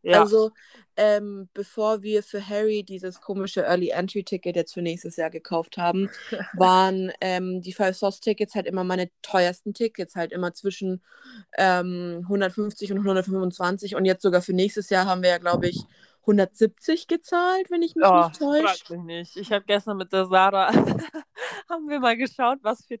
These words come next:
Speaker 1: Tickets wir eigentlich haben,
Speaker 2: <laughs>
Speaker 1: für welche Konzerte. Und ich bin mir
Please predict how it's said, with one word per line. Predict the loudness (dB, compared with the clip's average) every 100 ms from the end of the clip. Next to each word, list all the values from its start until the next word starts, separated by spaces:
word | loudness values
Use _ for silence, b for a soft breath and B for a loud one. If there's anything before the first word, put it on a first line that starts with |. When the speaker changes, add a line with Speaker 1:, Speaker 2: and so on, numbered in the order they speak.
| _
Speaker 1:
Tickets | -8 -4 -6 -6
wir | -6 -6
eigentlich | -6 -10 -12 -12 -6
haben, | -2 2 2 4 4
Speaker 2:
<laughs> | 4 2 -2 -4
Speaker 1:
für | -8 -4
welche | -2 -2 -8
Konzerte. | -10 -8 -2 -2 -2 -4
Und | -8
ich | -8 -14
bin | -12
mir | -6 -6 -6